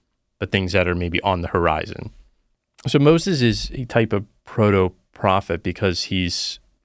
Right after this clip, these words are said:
a redeemer and he's an intercessor. Those are two very important qualities of Moses. So someone, the prophet that's going to come, is going to be someone who is like him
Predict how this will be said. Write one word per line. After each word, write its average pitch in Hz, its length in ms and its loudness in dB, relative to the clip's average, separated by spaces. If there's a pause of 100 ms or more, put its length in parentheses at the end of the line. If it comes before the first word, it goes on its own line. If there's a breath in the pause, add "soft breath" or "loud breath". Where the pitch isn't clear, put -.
(280)
a 113 80 0
redeemer 95 600 -2 (260)
and 98 180 -2
he's 95 220 0
an 87 120 -2
intercessor. - 760 -4 (180)
Those 107 220 -6
are 92 80 -2
two 90 480 -4 (1000)
very 113 240 4
important 95 540 -2
qualities 95 540 2
of 90 100 -4
Moses. 90 680 0 (100)
So - 240 0 (600)
someone, 113 640 2 (160)
the 104 100 -4
prophet 117 420 0
that's 113 160 0
going 101 140 2
to - 60 -2
come, 85 340 -4 (880)
is 120 120 -4
going 98 160 4
to 90 80 0
be 95 80 0
someone 104 360 2
who 98 180 0
is 90 200 0
like 98 340 0
him 92 360 -4